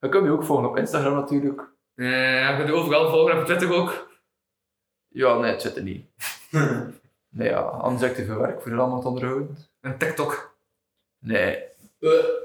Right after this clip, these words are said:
Speaker 2: En, eh, Netlog.
Speaker 1: Netlog, man. Het is tweeduizend twintig, hè.
Speaker 3: Ja.
Speaker 1: Hoera.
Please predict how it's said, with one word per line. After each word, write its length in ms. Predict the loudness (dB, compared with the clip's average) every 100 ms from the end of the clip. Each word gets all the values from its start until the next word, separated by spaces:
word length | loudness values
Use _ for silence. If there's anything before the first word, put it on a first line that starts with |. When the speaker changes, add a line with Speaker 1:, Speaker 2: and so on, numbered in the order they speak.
| -8 -10 -10 -20 _ _ _ -14 -14 -14 _ _ _ _ _ _ _ _
Speaker 2:
En, 240 | -10 -6 -4
eh, 640 | -2 -2 -2 -2 -4 -6 -10 -20 -20 -20 -20 -4
Netlog. 640 | -2 0 -2 -2 -6 -14 -20 -16 -12 -12 -14 -16 -20 -20 _
Speaker 1:
Netlog, 500 | -4 -4 -2 -2 -2
man. 200 | -6 -8 -12 -14 -14 -20 -20 -20 -20
Het 80 | -18
is 120 | -10
tweeduizend 400 | -2 0 0 -2
twintig, 280 | -4 -2 -2
hè. 220 | -2 -4 -12 _ -14
Speaker 3:
Ja. 340 | -10 -10 -12 -16 _ _ _ _ _ _ _ _ _ _ _ _ _ _ _ _
Speaker 1:
Hoera. 540 | -2 0 2 0 -4